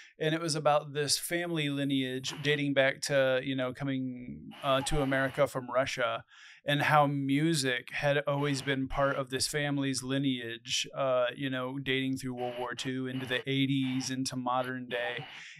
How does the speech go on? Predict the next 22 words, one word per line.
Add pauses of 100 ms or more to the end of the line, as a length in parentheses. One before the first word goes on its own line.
and
how,
um, (580)
this (120)
kid (140)
who,
uh,
you
know, (840)
was (540)
part
of
this
family's
lineage
who
didn't
know
about
all
this,
like,